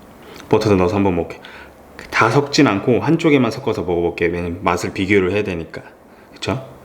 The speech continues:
음. 그래서 먼저 계란을 비비고 한번 먹어보고 버터 넣고 비벼보고 이렇게 해볼게요. 잘 먹겠습니다. 여기 있네.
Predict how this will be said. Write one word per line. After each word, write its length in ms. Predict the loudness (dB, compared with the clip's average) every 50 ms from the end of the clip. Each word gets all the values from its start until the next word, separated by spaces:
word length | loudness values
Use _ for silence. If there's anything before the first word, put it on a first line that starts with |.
| -14 -14
음. 200 | -12 -12 -14 -14 -18 -20 -20 -20 -18 -16 -16 -14 -14 -14 -16 -14 -14 -14 -14 -14 -16 -16 -16 -10 -2 2
그래서 680 | 2 4 4 4 2 2 2 2 0 -2 -4 -8 -12 -16 -18 -20 -20 -18 -18 -16 -16 -16 -16 -16 -16 -16 -8 -2 0
먼저 460 | 2 4 4 4 4 4 4 2 0
계란을 400 | 0 2 2 2 2 0 -2 -2
비비고 680 | -4 0 0 2 4 4 6 4 4 4 0 -6 -12 -16 -18 -20 -20 -20 -20 -20 -20 -20 -20 -20 -20 -20 -20 -20 -20 -20 -10 -4
한번 240 | 0 2 2 4
먹어보고 840 | 4 4 4 4 2 0 2 4 6 6 6 4 2 -4 -12 -16 -12 -8
버터 200 | -8 -6 -6 -6
넣고 420 | -8 -8 -4 2 4 4 4 2 0
비벼보고 640 | -8 -10 -8 -6 -4 -2 -2 0 -2 -2 -2 -6 -12
이렇게 180 | -10 -8 -8
해볼게요. 400 | -10 -10 -10 -12 -14 -16 -16 -16 -16 -18 -20 -20 -20 -20 -20 -20 -20 -20 -20 -20 -20 -16 -14 -14 -12 -4
잘 140 | 0 2 4
먹겠습니다. 600 | 4 6 4 4 6 4 4 4 4 2 0 -4 -10 -14 -18 -20 -20 -20 -20 -20 -20 -20 -20 -20 -20 -20 -20 -20 -20 -20 -20 -20 -20 -20 -20 -20 -20 -18 -18 -18 -18 -18 -16 -16 -16 -16 -14 -14 -12 -12 -12 -12 -12 -12 -12 -10 -8 -8 -8 -6 -6 -8 -8 -8 -8 -8 -8 -8 -6 -4 0 2 2 2 2 0 -6 -8 -8 -8 -8 -4 -4 -4 -4 -4 -2 0 0 0 0 0 -2 -4 -6 -8 -6 -2 0 2 2 0 2 2 2
여기 140 | 4 6 6
있네. 260 | 4 4 2 0